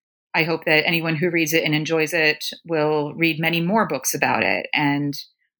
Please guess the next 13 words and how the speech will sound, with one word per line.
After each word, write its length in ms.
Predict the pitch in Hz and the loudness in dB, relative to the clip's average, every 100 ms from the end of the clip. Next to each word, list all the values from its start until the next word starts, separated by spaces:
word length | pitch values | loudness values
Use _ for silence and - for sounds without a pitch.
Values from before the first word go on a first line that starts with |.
| _ | _
follow 680 | 175 156 156 156 156 156 - _ _ _ _ - | 0 2 2 0 -2 -6 -14 _ _ _ _ -6
a 120 | 160 | -4
very 280 | 156 180 170 | -2 0 0
diverse 420 | 170 156 160 - | -2 -2 -2 0
range 420 | 160 147 147 147 - | 2 2 0 -4 -2
of, 380 | 147 143 143 151 - - _ _ - | 0 2 -2 -6 -14 -18 _ _ -2
um, 480 | 151 151 156 - - _ _ _ | 0 0 -2 -10 -14 _ _ _
theater 260 | 180 170 165 | -2 -2 -2
writers, 640 | 165 160 160 156 151 - _ _ _ _ - | -2 0 0 -2 -4 -6 _ _ _ _ -4
theater 220 | 160 156 | -2 0
journalists, 480 | 214 190 190 185 - | 0 0 0 -2 0
theater 240 | 165 151 | 0 0
critics, 720 | 156 175 160 156 - - - | -2 0 2 0 -2 -6 -8